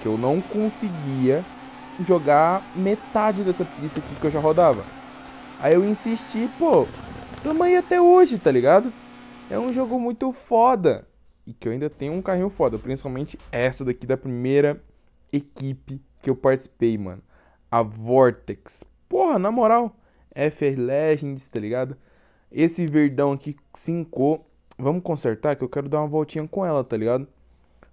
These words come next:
Colocar aqui um pneu Gravel, um pneu Persia. Ah, vamos instalar o Persiazinha, né? É um pneu bom. Não, corrida,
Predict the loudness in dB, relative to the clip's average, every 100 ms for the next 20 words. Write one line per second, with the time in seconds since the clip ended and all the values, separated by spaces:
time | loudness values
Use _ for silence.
0 | _ -2 -2 -2 -8 -8 -10 -8 -8 -8
1 | -6 -2 0 0 -4 -6 -8 -8 -8 -6
2 | -8 -6 -10 -14 -20 -20 _ _ _ _
3 | _ _ _ -14 -12 -8 -10 -6 -4 -4
4 | -2 -2 -2 -2 -6 -6 -8 -6 -6 -8
5 | -12 _ _ _ _ _ _ _ _ _
6 | _ -12 -8 -4 -2 0 0 0 0 -4
7 | -10 _ _ _ _ _ _ _ -20 -20
8 | _ _ -20 _ -10 -10 -10 -12 -8 -6
9 | -6 -6 -2 0